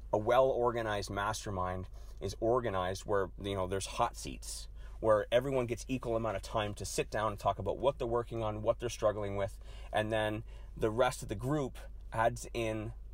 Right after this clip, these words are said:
their input in order to help them. As well, one of the other benefits of a mastermind is you get to tap into the resources of the rest of the group. And ideally, if it's run by a facilitator,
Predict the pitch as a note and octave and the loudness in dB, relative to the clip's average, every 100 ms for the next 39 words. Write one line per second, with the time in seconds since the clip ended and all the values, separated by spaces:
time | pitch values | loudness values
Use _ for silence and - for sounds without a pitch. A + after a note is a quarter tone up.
0 | - - A#2 D3+ G#2+ G#2 - G2 - - | -12 -4 2 2 0 -6 0 0 0 -12
1 | - - A2+ A2+ G#2+ F#2+ - G#2+ - - | -12 -6 -2 0 -2 -4 4 4 4 -10
2 | - - - - - - - - - - | -10 -14 -14 -12 -12 -12 -12 -12 -12 -12
3 | - - A2+ C3 B2 B2 C3 A#2 G#2 G#2+ | -6 -4 4 6 8 6 2 2 4 2
4 | A2 G2 F#2+ F#2+ F#2+ G#2+ - G#2+ F#2+ F#2 | 0 -4 -2 -2 0 -2 -2 -2 -2 -2
5 | - G2 F#2 - - - - - - - | -2 -2 -2 -6 -10 -12 -14 -12 -12 -12
6 | - - - - - - - - - - | -12 -12 -12 -12 -12 -12 -12 -12 -12 -12
7 | - - A2+ D#3 D3+ - - C3 B2 A#2+ | -12 -6 0 0 0 -4 -2 -2 0 0
8 | A2+ G2+ F#2+ G#2+ G#2+ F2 D#2+ - - - | 0 -2 -2 -2 0 -2 -2 -8 -6 -8
9 | - - - - G2 F#2 - F#2+ G2 - | -8 -12 -6 0 0 0 -6 -2 0 -2
10 | F2+ F2+ G#2+ - - - - - - - | -8 -2 -2 -4 -12 -12 -12 -12 -12 -6
11 | - C3 A2 G#2 - G#2+ A2 C3 A2+ G2+ | 0 2 2 0 -2 -2 0 2 2 0
12 | G2+ F#2+ G2+ G#2 G#2 G2 F#2+ - F2+ - | -4 -6 0 0 2 4 4 4 -2 2
13 | C3+ - D2+ E2 | 2 0 -6 -6